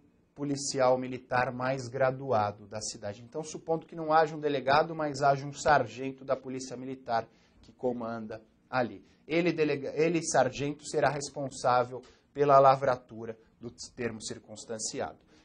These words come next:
É o que diz o enunciado trinta e quatro da fonage. É o que diz o enunciado trinta e quatro da fonage. Então, eram estas as informações mais relevantes relativas ao termo circunstanciado.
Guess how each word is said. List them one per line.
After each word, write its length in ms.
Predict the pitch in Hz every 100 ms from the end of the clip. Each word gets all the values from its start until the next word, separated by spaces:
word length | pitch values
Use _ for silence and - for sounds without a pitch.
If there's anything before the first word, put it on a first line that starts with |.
| -
É 80 | 139
o 80 |
que 180 | 151 165
diz 320 | 127 127 165
o 80 | 156
enunciado 800 | 160 156 156 - 131 131 147 147
trinta 480 | - 156 175 202 185
e 60 |
quatro 560 | 170 - 139 135 135 143
da 120 | 139
fonage. 720 | 135 - 151 110 92 - - _ _ _
É 100 | 110
o 60 | 113
que 160 | -
diz 260 | 107 120 135
o 80 | 127
enunciado 800 | 120 117 - - 110 120 120 - _ _ _ _ _
trinta 580 | 175 185 175 185 175 - - -
e 120 | 196
quatro 640 | - - 127 110 - 117 107 _
da 220 | - 110 110
fonage. 680 | - 127 101 - - - _ -
Então, 400 | 180 - 175 170 - _
eram 280 | 185 190 170
estas 360 | 160 165 160 151
as 120 | 147
informações 760 | 151 156 147 139 - 143 139
mais 280 | 147 160 160
relevantes 680 | 160 151 120 120 127 131 -
relativas 880 | 143 151 135 - - 127 123 120 - _ _ _
ao 160 | 131
termo 380 | 127 - 123 123
circunstanciado. 1040 | - 131 - 127 - 127 123 - 147 92